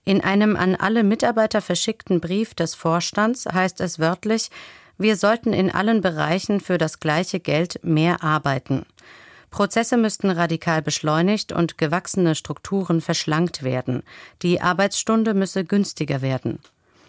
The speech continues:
Als Sofortmaßnahme werde eine für Juli vorgesehene Sonderzahlung auf zweitausendsiebenundzwanzig verschoben.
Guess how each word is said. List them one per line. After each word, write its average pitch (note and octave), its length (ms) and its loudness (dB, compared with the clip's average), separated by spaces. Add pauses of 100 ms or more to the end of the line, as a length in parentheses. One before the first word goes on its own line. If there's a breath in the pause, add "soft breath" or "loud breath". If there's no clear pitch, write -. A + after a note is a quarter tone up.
(160 soft breath)
Als F#3+ 220 0
Sofortmaßnahme G3+ 960 2
werde D#3+ 260 2
eine D3+ 300 2
für D3 180 -4
Juli F3 440 2
vorgesehene D3 680 0
Sonderzahlung D#3 880 0
auf D#3+ 200 -4
zweitausendsiebenundzwanzig D#3 1400 -2
verschoben. C#3 560 -2